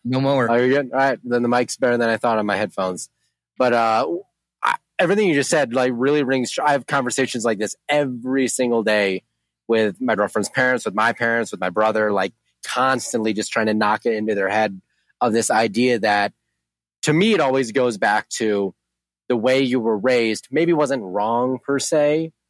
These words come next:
Speaker 2: but it may not be conducive to what the future requires of you.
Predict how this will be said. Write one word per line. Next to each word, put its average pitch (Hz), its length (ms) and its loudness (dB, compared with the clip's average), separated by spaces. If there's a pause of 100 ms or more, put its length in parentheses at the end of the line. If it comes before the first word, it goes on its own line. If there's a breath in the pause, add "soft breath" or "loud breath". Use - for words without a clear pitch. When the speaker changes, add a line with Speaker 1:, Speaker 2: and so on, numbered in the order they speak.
(120)
Speaker 2:
but 131 100 2
it 131 100 2
may 139 200 0
not 135 160 0
be 135 120 0
conducive 127 720 0
to 120 120 -4
what 123 200 0
the - 100 -4
future 110 720 0 (300)
requires 110 720 -2
of 95 160 -6
you. 85 300 -6